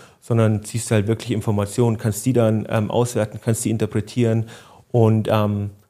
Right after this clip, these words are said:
aber dafür brauchst du auch Zeit, deswegen hat es länger gedauert, ähm, aber hat dann eben auch echt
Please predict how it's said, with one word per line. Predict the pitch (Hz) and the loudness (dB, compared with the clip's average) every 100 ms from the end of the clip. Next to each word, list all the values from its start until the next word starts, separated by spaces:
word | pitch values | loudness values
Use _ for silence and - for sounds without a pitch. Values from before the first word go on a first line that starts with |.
| _ _ _ _ _ | _ _ _ _ _
aber | 123 | 0
dafür | 127 143 | 0 0
brauchst | 123 123 - | -4 -6 -6
du | |
auch | 113 | -8
Zeit, | - 113 - | -6 -8 -8
deswegen | - - 113 107 - _ | -10 -6 -6 -6 -14 _
hat | 131 | -14
es | 123 - | -12 -4
länger | 117 113 | -2 -2
gedauert, | 117 - 117 120 117 - - | -4 -4 -2 -2 -6 -12 -4
ähm, | 110 104 - | -2 -2 -4
aber | - 104 104 | -4 -4 -4
hat | 110 | -4
dann | 107 104 | -6 -6
eben | 110 113 | -8 -8
auch | - - | -8 -10
echt | - 113 | -16 -16